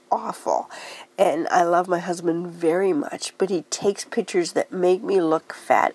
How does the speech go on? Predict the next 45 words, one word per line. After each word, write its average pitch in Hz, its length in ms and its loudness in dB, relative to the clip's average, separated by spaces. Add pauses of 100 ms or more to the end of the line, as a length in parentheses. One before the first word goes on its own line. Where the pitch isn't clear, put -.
and 190 160 4
are 190 100 4
usually 208 460 0
on 202 200 4
an 220 120 2
angle. 285 380 0 (580)
So - 400 2
I 202 80 0
got 254 220 6
on 294 160 6
this 254 160 0
thing 196 380 0 (300)
that 170 300 2
I - 60 -2
had - 280 2
to 196 120 0
research 170 680 0 (140)
more 175 260 2
about 156 280 0
pictures, 180 500 -2
and 180 220 2 (800)
I 185 160 4
was 196 200 0
reading 254 360 2
a 226 80 6
blog 185 760 2 (220)
post 190 500 2
about - 260 -4
somebody - 320 -2
had - 120 -2
a - 20 -4
nice 160 240 2
picture. - 280 -4
I - 20 2
mean, 262 220 4 (340)
you 294 80 6
know, 208 160 4
she - 180 0
has 196 120 2
a 202 40 2
white 185 320 4
house - 680 -4 (100)
and, 170 340 -2
you 190 120 2
know, - 280 2